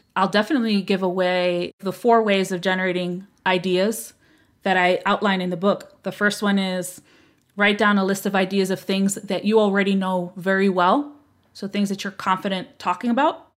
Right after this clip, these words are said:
Two is write a list of ideas of things that you already have. So you, you mentioned a drafts folder. Everyone has a drafts folder of things that they have thought about publishing. Maybe they started a blog post about something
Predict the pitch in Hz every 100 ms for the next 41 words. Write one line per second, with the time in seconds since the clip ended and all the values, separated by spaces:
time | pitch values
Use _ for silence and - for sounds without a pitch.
0 | _ _ - 285 302 - 208 202 190 -
1 | 180 190 202 196 208 208 202 190 185 190
2 | 185 - 202 220 214 208 202 208 196 185
3 | 180 156 214 233 165 - - _ _ _
4 | - 220 208 226 233 214 226 226 233 269
5 | 269 208 180 196 214 214 - 175 165 165
6 | 160 175 202 220 220 208 208 208 202 185
7 | 185 - 190 185 185 180 190 185 180 175
8 | 180 175 175 _ _ _ - 170 - 208
9 | 202 196 190 190 - _ _ _ - 196
10 | 190 196 180 180 190 180 190 220 220 214
11 | 214 202 202 202 202 220 202 202 190 190
12 | 185 - 190 - 190 - 196 185 190 190